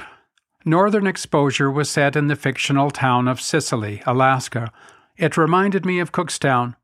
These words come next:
which I felt I had left too soon, and also of North Vancouver, which I wished I'd never left at all. The people in the show were eccentric.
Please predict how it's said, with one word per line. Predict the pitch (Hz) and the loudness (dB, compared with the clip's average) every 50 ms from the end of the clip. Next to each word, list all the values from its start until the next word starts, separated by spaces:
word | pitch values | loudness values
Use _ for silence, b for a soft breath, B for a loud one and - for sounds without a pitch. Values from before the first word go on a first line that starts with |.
| _ _ | _ _
which | - 147 - - | -8 -6 -2 0
I | 143 139 131 | 0 0 0
felt | - - 156 147 151 147 - 170 | 0 0 2 2 2 0 0 0
I | 147 139 | 2 2
had | 139 139 143 | 2 0 0
left | 143 143 139 - _ | 0 -2 -2 -4 _
too | - - 147 135 | -4 -2 -2 -2
soon, | - - - 160 139 127 113 107 107 - b b b b b b b b | -2 -4 -2 -2 0 0 -2 -4 -8 -10 b b b b b b b b
and | - 160 156 | -2 0 2
also | 185 185 196 185 - - 180 165 165 160 - _ _ _ _ | 4 2 2 0 0 0 0 0 0 -2 -6 _ _ _ _
of | - 147 135 156 | -2 0 0 2
North | 151 147 147 143 - - | 2 2 2 0 0 -2
Vancouver, | 147 139 135 131 - - 185 170 131 127 110 110 b b b b b b b | -2 0 0 -2 0 -2 -2 0 0 0 -2 -2 b b b b b b b
which | b 175 160 - 180 | b -2 0 2 2
I | 175 180 | 2 2
wished | 180 156 139 139 139 131 - - - - _ _ _ | 2 0 0 0 0 -2 -4 -8 -10 -20 _ _ _
I'd | - 143 139 127 | -2 0 0 2
never | 135 135 131 120 135 | 2 0 2 2 2
left | 131 127 127 117 - - | 2 2 0 0 0 -4
at | 143 123 | -2 0
all. | 131 131 123 110 104 104 104 - _ _ _ _ _ _ _ _ _ _ _ B B B B B B B _ - | 0 0 2 0 -2 -4 -6 -12 _ _ _ _ _ _ _ _ _ _ _ B B B B B B B _ -4
The | 180 | -4
people | 147 - 214 233 226 - 190 165 | 0 0 0 0 2 2 2 2
in | 151 147 | 4 2
the | 143 135 | 2 2
show | - - 160 147 143 | 0 2 2 2 2
were | 143 147 143 143 | 2 2 2 0
eccentric. | 139 131 - - - 180 170 165 - 135 123 - - | 0 -2 -4 -2 0 0 0 0 -2 -4 -6 -6 -10